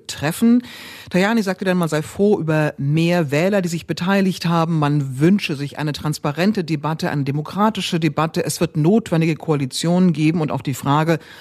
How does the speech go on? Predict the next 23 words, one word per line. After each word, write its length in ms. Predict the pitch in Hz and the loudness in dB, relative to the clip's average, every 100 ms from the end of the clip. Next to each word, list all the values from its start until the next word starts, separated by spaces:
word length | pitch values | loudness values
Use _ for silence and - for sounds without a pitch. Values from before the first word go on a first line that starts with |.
| - - | -16 -6
ob 160 | 160 170 | -6 -4
es 80 | |
jetzt 220 | 165 - - | -8 -8 -8
zu 100 | - | -4
einem 300 | 147 139 - | -2 -2 -2
Clash 320 | 185 185 - | -2 0 -2
kommt 420 | 180 156 147 - | 0 0 -2 -4
zwischen 220 | 190 175 | -4 -2
dem 60 | 156 | -4
Europäischen 460 | 147 160 160 170 | -6 -4 -4 -4
Parlament 540 | 147 151 147 143 160 - | -4 -2 0 0 0 0
und 160 | 156 | -2
den 140 | 151 131 | 2 2
Mitgliedstaaten 720 | 135 - 147 - 139 139 147 - - - - | 2 -2 -4 0 0 2 0 -2 -10 -10 0
in 140 | 151 | 2
dieser 320 | 160 151 143 | 2 2 0
Kandidaten- 540 | - 156 139 131 - 160 | -2 -4 -2 -4 -4 -6
und 100 | 135 | -4
Personalfrage, 960 | 147 139 123 127 151 156 139 139 156 | -4 -2 0 0 -2 -4 -2 -2 -2
da 80 | 143 | -4
sagte 300 | 135 135 147 | -4 -6 -8
Taj-, 260 | - 131 127 | -6 -6 -6
Tajani, 480 | 147 131 131 143 | -2 0 4 4